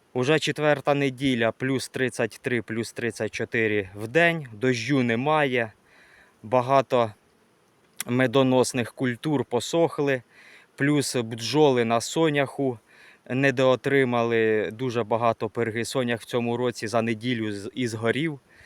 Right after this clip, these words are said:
тому все це боком випливе під час зимівлі.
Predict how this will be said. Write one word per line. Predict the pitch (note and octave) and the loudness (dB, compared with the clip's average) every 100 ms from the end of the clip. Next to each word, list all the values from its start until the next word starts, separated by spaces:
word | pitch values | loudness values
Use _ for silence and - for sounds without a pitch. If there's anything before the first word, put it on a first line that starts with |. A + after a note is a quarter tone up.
| - - - _ | -20 -20 -20 _
тому | C3+ B2+ B2+ | -2 0 0
все | A#2 E3 D#3 | -2 0 0
це | - D3+ C#3 - - _ _ | 2 0 0 -6 -20 _ _
боком | A#2 A2 C#3 D3 - A#2+ G#2+ | -14 2 4 4 4 2 2
випливе | G2+ B2 C3+ C3 B2 A#2 A2 G#2 - | -2 0 0 0 0 2 0 -4 -12
під | G#2+ | -6
час | - A#2 | 0 0
зимівлі. | A2 A#2+ A2+ G2 F2+ F2 | 0 -2 0 -2 -4 -10